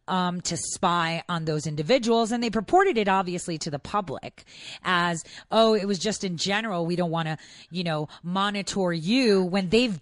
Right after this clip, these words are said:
piloted F B I faith services, they <laughs> embedded it. So I said, "You have to remember that all of this in regards to nine eleven, because that's what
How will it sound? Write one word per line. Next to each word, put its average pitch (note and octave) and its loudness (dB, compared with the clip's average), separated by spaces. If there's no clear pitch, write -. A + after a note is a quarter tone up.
piloted C4+ 4
F F#3+ 0
B G3 0
I F3 4
faith F3 -6
services, E3 -4
they C4+ 6
<laughs> - -8
embedded C4 4
it. F#3 -2
So C#4 8
I F4 2
said, B3+ 2
"You B3 4
have E4+ 2
to F#4 0
remember A#3 2
that G3 0
all F#4+ 4
of G#3+ 0
this A3 0
in G3+ -2
regards G#3+ 2
to A#3+ -4
nine A#3+ 0
eleven, G3+ 4
because F3 -2
that's C#4+ 4
what G3+ 0